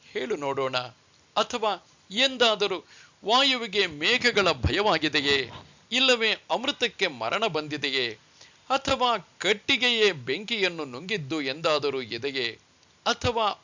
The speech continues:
ಉಪ್ಪೇ ನೀರನ್ನು ಕರಗಿಸಿದ್ದಿದೆಯೇ? ಬೇರೆಯದರ ಸಂಸರ್ಗದಿಂದ ಕಾಲಕೂಟ ವಿಷವು ಸತ್ತು ಹೋಗಿದೆಯೇ? ದೊಡ್ಡ ಹಾವನ್ನು ಒಂದು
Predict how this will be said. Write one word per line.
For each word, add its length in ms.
ಉಪ್ಪೇ 500
ನೀರನ್ನು 520
ಕರಗಿಸಿದ್ದಿದೆಯೇ? 1080
ಬೇರೆಯದರ 800
ಸಂಸರ್ಗದಿಂದ 960
ಕಾಲಕೂಟ 920
ವಿಷವು 540
ಸತ್ತು 380
ಹೋಗಿದೆಯೇ? 760
ದೊಡ್ಡ 340
ಹಾವನ್ನು 800
ಒಂದು 460